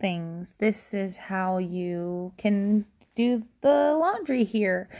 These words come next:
This is how you pay bills correctly. This is how whatever." I mean, obviously, these are stages and ages and whatever, blah, blah, blah. But, um, or maybe not so obviously.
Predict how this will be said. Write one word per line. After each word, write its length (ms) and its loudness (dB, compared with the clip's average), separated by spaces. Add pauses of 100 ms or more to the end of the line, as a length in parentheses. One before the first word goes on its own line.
(300)
This 300 0
is 160 4
how 160 6
you 220 4
pay 240 2
bills 460 4
correctly. 920 -4
This 340 -6
is 200 -2
how 280 2
whatever." 380 4
I 60 2
mean, 160 0
obviously, 500 6
these 220 2
are 80 -2
stages 480 -4
and 100 -6
ages 360 -8
and 200 -10
whatever, 360 -10
blah, 180 -8
blah, 140 -10
blah. 200 -8 (500)
But, 520 8 (120)
um, 600 0 (580)
or 80 -2
maybe 200 2
not 200 4
so 120 2
obviously. 580 4